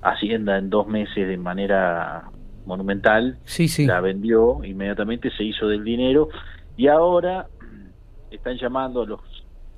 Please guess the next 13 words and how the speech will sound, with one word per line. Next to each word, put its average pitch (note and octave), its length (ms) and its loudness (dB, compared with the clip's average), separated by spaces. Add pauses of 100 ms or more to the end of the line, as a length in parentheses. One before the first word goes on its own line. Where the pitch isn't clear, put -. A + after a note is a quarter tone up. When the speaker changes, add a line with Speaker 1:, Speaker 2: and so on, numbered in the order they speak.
(580)
Speaker 1:
eh, F#2 420 -12
vendedores G2+ 600 0
de A2 60 -4
esa G#2+ 100 -6
hacienda C#3+ 440 -2
diciéndole A2 440 -4
de G#2+ 160 -2
que G#2 80 -6
no A2+ 120 -4
presenten A2 440 -4
los G#2+ 100 -6
cheques A#2 380 -6
que G2+ 240 -6